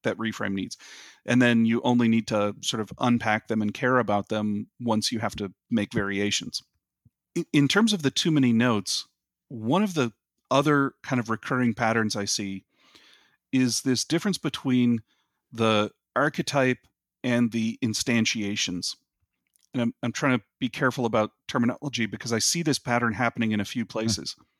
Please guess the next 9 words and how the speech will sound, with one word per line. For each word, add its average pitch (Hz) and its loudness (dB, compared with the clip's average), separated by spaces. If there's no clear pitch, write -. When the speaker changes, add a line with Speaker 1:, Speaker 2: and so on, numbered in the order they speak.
Speaker 1:
Um, 107 -2
I've 135 2
been 175 4
in, 143 4
uh, 117 0
say, 120 0
Java 123 2
code 117 -2
bases 101 -4